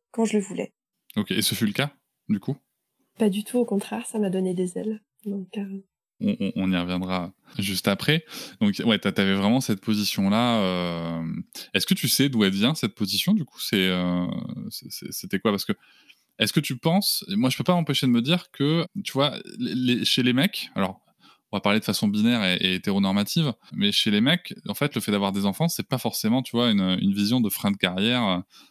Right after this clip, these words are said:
Speaker 2: même quand on veut, euh, être grand reporter ou quoi. Euh, voilà. Et, est-ce que vraiment, c-, selon toi, il y a, il y a une construction aussi autour de ta féminité, de, du, du fait d'être une femme qui est, qui est venue te dire, « Non, mais l'enfant, c'est juste pas possible, en fait, si je veux faire une carrière. »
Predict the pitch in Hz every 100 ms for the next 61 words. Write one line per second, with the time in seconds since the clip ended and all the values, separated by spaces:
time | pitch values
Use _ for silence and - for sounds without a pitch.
0 | _ - 107 104 92 90 101 110 92 85
1 | 82 - - - 95 101 98 101 95 95
2 | - 120 110 95 113 120 113 90 - _
3 | 98 95 - 98 98 98 - 139 117 104
4 | 113 165 170 - - - - - - 101
5 | 98 156 143 98 95 98 113 - 107 -
6 | 139 - 127 - 117 - - 101 101 104
7 | 135 131 139 139 131 104 95 95 90 -
8 | 101 98 107 95 131 151 - - 95 90
9 | 92 - 95 95 127 123 107 127 131 107
10 | 92 95 - 135 - 95 98 - 101 113
11 | - 123 104 110 - 101 101 - 104 104
12 | 104 95